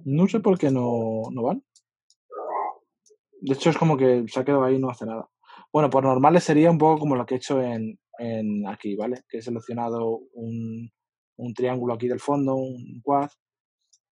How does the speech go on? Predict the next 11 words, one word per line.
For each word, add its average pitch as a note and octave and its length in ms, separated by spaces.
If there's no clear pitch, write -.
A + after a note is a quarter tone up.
y, A#2+ 360
y A2+ 400
he - 340
buscado C3 340
un C3+ 100
ángulo C#3+ 600
para A#2+ 240
seleccionar A#2+ 480
solo C3 240
el B2 80
interior. G#2+ 420